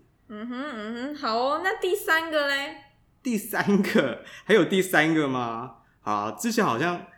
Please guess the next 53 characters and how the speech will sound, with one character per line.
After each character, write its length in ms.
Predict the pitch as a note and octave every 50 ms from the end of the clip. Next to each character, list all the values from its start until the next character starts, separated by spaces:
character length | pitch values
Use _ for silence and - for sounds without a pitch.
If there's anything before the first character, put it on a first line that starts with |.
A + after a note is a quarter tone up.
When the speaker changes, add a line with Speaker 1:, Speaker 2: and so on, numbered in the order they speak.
| _ _ _ _ _ _ _ _ - - - - - - - - - -
Speaker 2:
Windows 540 | D#3 F3+ G3 G#3 G3 F3+ C3+ B2+ - -
有 160 | A#2+ G#2 G2+ G2+
做 240 | - D3+ D3 C3
一 60 | B2 A#2
个 100 | A#2 A2
他 140 | A#2+ B2
们 100 | A#2 A2
自 100 | G2 -
己 120 | A#2+ G#2+ G2
的 60 | -
作 200 | - - A2+ G#2
业 80 | G#2 G2+
系 300 | G2 - - G#2 - -
统， 220 | - - - - - _ _ _ _ _ _ _
可 80 | - A2+
是 120 | A#2 G#3
好 180 | G3 E3 C3 A#2
像 180 | C3 D3 D3+ -
他 140 | E3 E3+ E3
们 160 | E3 C#3+ A#2+
也 120 | A2 G#2
放 280 | G2 - D3 B2+ A#2+ A2+
弃 180 | - - A#2+ G#2
不 140 | A2 G2+
做， 360 | - - - A#2+ G#2+ G#2 - -
他 120 | G#2 C3+
们 160 | C3 A#2 A2
放 180 | - - C3 A2
弃 100 | A2+ A#2+
这 100 | A2 A2+
个 60 | G#2+
市 240 | G2+ - - G#2 -
场 200 | - - - -
啊， 320 | - - - - - - - _ _ _
所 160 | - - F3+
以 40 | C#3+
还 60 | D3+
有 120 | C#3+ B2+
第 120 | G#2 - D3
三 300 | - - B2+ A2 A2+ A2+
个 80 | G#2+
作 180 | G2+ A2 G#2+ G#2
业 80 | G2+ G2
系 160 | - - A2
统 160 | - - -
啊。 220 | - - - - _ _ _ _
Speaker 1:
当 180 | - G4+ G#4+
然 140 | G4+ F4+ E4+
有 140 | D#4+ A#3 G#3
第 160 | - E4+ D#4+
三 280 | D4+ - D4+ C#4+ B3+ B3+
个 160 | B3+ A3+ G#3
啊， 380 | G3+ G3 F#3+ F#3+ F#3+ F#3+ G3